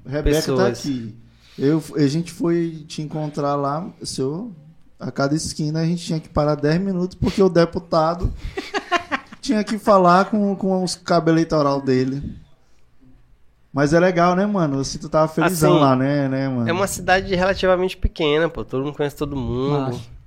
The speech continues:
Speaker 1: De conversar na porta, de tá na praça e tal.
Speaker 2: No começo tu sentiu essa diferença de,
Speaker 1: Senti,
Speaker 2: de, de,
Speaker 1: senti.
Speaker 2: de mudar de uma capital pra ir
Speaker 1: Senti,
Speaker 2: pra um
Speaker 1: senti.
Speaker 2: município?
Speaker 1: Porque aqui é tudo muito rápido, né?
Speaker 3: Sim.
Speaker 2: É, querendo ou não,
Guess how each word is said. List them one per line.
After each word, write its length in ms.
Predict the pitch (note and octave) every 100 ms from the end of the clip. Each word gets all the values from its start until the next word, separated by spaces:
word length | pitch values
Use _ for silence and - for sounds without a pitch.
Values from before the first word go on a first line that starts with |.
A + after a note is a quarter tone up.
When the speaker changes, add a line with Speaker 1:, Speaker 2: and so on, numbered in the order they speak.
| - - -
Speaker 1:
De 120 | B2
conversar 380 | C#3+ C3 B2 C3
na 140 | C3
porta, 720 | C3 - G2+ B2 C#3 B2 B2
de 120 | A#2
tá 160 | A#2+ A#2+
na 140 | A#2+
praça 560 | A#2+ - G#2+ A2+ C3 - -
e 20 |
tal. 460 | G#2 G2 A#2 A#2+ A#2 A#2+
Speaker 2:
No 160 | F3+ F3+
começo 360 | F3+ F#3 F#3 F#3
tu 80 |
sentiu 340 | F3+ F#3 F3 F3
essa 140 | F#3
diferença 560 | F3+ F3 D#3+ D#3+ - E3+
de, 60 | C3
Speaker 1:
Senti, 260 | B2+ C3+ C3
Speaker 2:
de, 120 | A#2
de, 80 | A#2
Speaker 1:
senti. 340 | - B2+ B2 A#2
Speaker 2:
de 80 |
mudar 300 | B2 B2 B2
de 120 | A#2+ A#2+
uma 300 | B2 A#2+ B2
capital 640 | B2 B2 - B2 A#2+ C3+
pra 180 | - B2
ir 40 | B2
Speaker 1:
Senti, 200 | B2 A#2+
Speaker 2:
pra 80 | B2
um 220 | A#2+ A#2+
Speaker 1:
senti. 380 | - B2+ A#2+ B2
Speaker 2:
município? 500 | A#2+ G#2+ B2+ - - - _ _ -
Speaker 1:
Porque 600 | A#2 - A#2+ A#2+ A#2 A#2 - - _ -
aqui 260 | B2+ - C3+
é 40 |
tudo 260 | B2 - C3+
muito 220 | C#3+ D#3
rápido, 420 | A#2 A2+ C3 B2
né? 140 | A2+ B2+ - - - -
Speaker 3:
Sim. 180 | - B2 B2
Speaker 2:
É, 160 | D3+
querendo 300 | C3 C#3 C#3+ C#3+
ou 40 |
não, 300 | C3+ C#3 D3